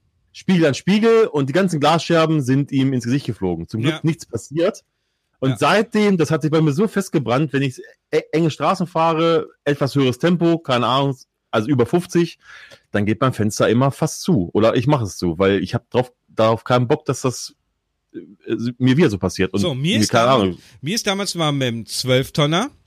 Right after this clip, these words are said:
Speaker 2: hier damals mal für eine ganz kurze Zeit Zwölf-Tonner Solo gefahren, äh, hab diese Briefkästen entleert. Ähm,
Speaker 1: Was?
Speaker 2: Briefkästen. Ist ja, ist ja jetzt immer noch so. Hier beim Postverteilzentrum fahren, äh, äh, siebeneinhalb Tonner über die Dörfer und leeren die Briefkästen zu den Uhrzeiten. Das macht ja die Post nicht selber mehr.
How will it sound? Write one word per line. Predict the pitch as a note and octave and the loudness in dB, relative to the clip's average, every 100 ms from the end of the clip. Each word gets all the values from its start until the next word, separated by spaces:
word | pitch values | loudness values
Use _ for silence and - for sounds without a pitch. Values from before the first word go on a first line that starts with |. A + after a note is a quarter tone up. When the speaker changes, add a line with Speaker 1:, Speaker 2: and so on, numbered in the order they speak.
| _ - | _ -12
Speaker 2:
hier | B2 | -4
damals | D3 D3 C#3 | -2 -2 -2
mal | C#3 B2+ | -2 -4
für | - | 0
eine | C3+ | 0
ganz | F3 A3+ | 0 -2
kurze | G#3 F3+ | -4 -2
Zeit | D#3+ C3+ | -2 0
Zwölf-Tonner | D3+ D3 C3+ A#2+ | 0 0 0 -2
Solo | A2+ D3+ A2+ | 0 0 0
gefahren, | F#2+ G2 A2+ G3 _ _ _ _ _ _ _ _ A2+ | -2 -2 -4 -6 _ _ _ _ _ _ _ _ 0
äh, | |
hab | A#2 A#2 A2+ A#2 | 2 4 2 0
diese | B2 A2 | -2 -2
Briefkästen | A#2+ - - G2+ - | 0 -2 0 -4 -2
entleert. | F#2 E2 F2+ B2+ - _ _ _ _ _ _ - | -6 -4 -4 -4 -6 _ _ _ _ _ _ -6
Ähm, | G#2 G#2 G#2 G2+ F#2+ F2+ _ _ _ _ _ _ _ _ | -2 0 0 -2 -6 -10 _ _ _ _ _ _ _ _
Speaker 1:
Was? | - - - - _ _ _ _ | -4 -2 0 -4 _ _ _ _
Speaker 2:
Briefkästen. | - G#3 - G2 - D#2 - | -4 -4 -2 -4 -4 -10 -8
Ist | E3+ | -2
ja, | |
ist | E3 B2 B2+ D#3+ | -2 -4 -4 0
ja | |
jetzt | D3 D#3+ | 2 0
immer | G#3 F#3 | -2 -2
noch | A2+ | -2
so. | A2 | -4
Hier | G2+ G#2 | -2 -2
beim | A2+ | -4
Postverteilzentrum | A2 C#3 B2 C#3+ D#3+ E3+ E3 E3+ D#3+ | -4 -6 -4 -2 -2 -2 -4 -4 -2
fahren, | D3 D3 D3 - - - - _ - | -2 -2 -4 -12 -20 -20 -20 _ -2
äh, | B2 B2 B2 A#2+ A#2+ A#2+ A2+ | 2 2 4 2 2 0 -4
äh, | - _ - G#2 G2+ G2 F#2+ F#2 F2+ F2 | -10 _ -10 -4 -2 -2 -2 -2 -2 -4
siebeneinhalb | G2 A2 C#3+ | -4 -2 -2
Tonner | F#3 F3+ E3+ | 0 0 0
über | D#3+ C3+ | 2 -2
die | A#2+ | 0
Dörfer | A#2+ D3+ E3+ | 0 0 0
und | C3+ C3+ | -2 0
leeren | D3 D#3+ | 2 2
die | D#3+ | 0
Briefkästen | F#3 - G2+ - E2 E2 | -2 0 -2 -2 -6 -8
zu | F#2+ | -6
den | F2+ | -6
Uhrzeiten. | E2+ F2 D#2+ D#2 | -6 -6 -6 -6
Das | E2+ | -8
macht | - | -4
ja | A2 | -2
die | G#2+ | 0
Post | B2 - | -2 -2
nicht | A#2 | -2
selber | C3+ F2+ | -2 -2
mehr. | D2+ C#2+ | -6 -10